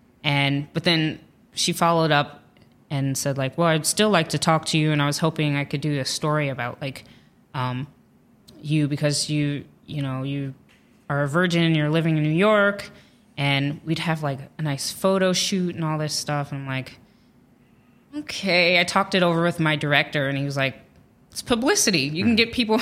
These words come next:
Speaker 1: <laughs> to your show." And I, be-, because, like, I, even though the show, I had been doing the show saying, like, I was a virgin for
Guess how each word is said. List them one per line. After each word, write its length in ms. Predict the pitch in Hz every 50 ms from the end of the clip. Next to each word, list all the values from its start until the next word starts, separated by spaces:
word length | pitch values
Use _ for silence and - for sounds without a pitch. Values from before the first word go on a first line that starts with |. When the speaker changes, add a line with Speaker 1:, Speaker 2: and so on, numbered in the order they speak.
| - - -
Speaker 1:
<laughs> 160 | - - -
to 100 | - 233
your 140 | 233 226 226
show." 400 | 226 - 277 233 185 151 139 147 - - - - - _ _ _ _ _ _ _ _ -
And 320 | 170 180 180 175 175 175 - - - - _ -
I, 440 | 156 175 202 226 233 233 226 - 170 185
be-, 220 | 196 196 190 - -
because, 400 | 180 180 - - 202 202 196 196
like, 220 | 185 170 160 - -
I, 200 | 151 156 151 147 147 - - _ _ _ _ _ _ _ _ _ _ _ _ _ _ - - - - _ _ _ _ _ _ _ _ _ _
even 200 | 190 202 220 233
though 360 | 240 226 220 214 - - - - - - - - -
the 180 | 160 170 180 170
show, 760 | - - - - 190 190 196 208 208 202 202 196 196 196 185 - - - - _ _ _ _ _ _ _ _ _ _ _ _ _ _ _ _ _ _ _ _ _ 175
I 40 |
had 180 | 185 208 220 202
been 160 | 202 214 214
doing 280 | 190 202 202 208 202 196
the 60 | 185
show 840 | - - - - 180 175 170 165 165 170 170 165 160 156 - - - - -
saying, 460 | - - - 185 165 160 156 151 151
like, 260 | 147 139 139 139 - -
I 140 | 147 147 156
was 180 | 151 151 143
a 60 | 151 135
virgin 540 | 143 147 147 143 143 139 139 139 139 139 - - -
for 640 | - - - - - 156 151 151 147 143 - -